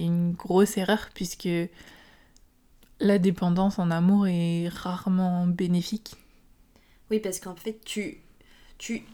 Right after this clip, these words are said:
Speaker 2: l'autre a tellement tout de toi, tu donnes tellement tout à l'autre, que si l'autre demain part, ben en fait, c'est comme si on t'arrachait le cœur.
Speaker 1: Mm, mm.
Speaker 2: C'est, il y a tout qui s'effondre, parce que, euh, tu donnais beaucoup pour, euh, pour ce jeune homme, et, euh, du jour au lendemain, quand ça se finit, c'est là, mais, euh,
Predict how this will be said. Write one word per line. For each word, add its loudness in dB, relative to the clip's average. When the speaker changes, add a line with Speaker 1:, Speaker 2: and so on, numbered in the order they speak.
Speaker 2:
l'autre 0
a -4
tellement -4
tout -6
de -4
toi, -4
tu -10
donnes -4
tellement 0
tout -6
à 0
l'autre, -2
que -2
si -4
l'autre -2
demain -4
part, -4
ben 0
en 2
fait, -2
c'est -6
comme -2
si -10
on 0
t'arrachait 0
le -10
cœur. -8
Speaker 1:
Mm, 4
mm. -4
Speaker 2:
C'est, 4
il 0
y 6
a 4
tout -6
qui -10
s'effondre, -4
parce -8
que, -12
euh, -8
tu -6
donnais 8
beaucoup -2
pour, -4
euh, 0
pour -14
ce 0
jeune 2
homme, 2
et, 4
euh, 0
du -4
jour 0
au 0
lendemain, 0
quand -2
ça -2
se -8
finit, -2
c'est -6
là, 2
mais, -4
euh, -4